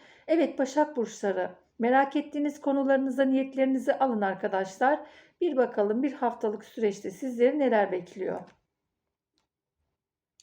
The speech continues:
Çok kısmetlisiniz. Maddi yönden elinize geçecek paralar var.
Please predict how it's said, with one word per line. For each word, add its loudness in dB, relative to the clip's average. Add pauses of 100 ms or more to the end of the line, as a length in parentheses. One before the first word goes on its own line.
(580)
Çok -4
kısmetlisiniz. -6
Maddi -2
yönden 2 (400)
elinize 0
geçecek -6
paralar 4
var. 2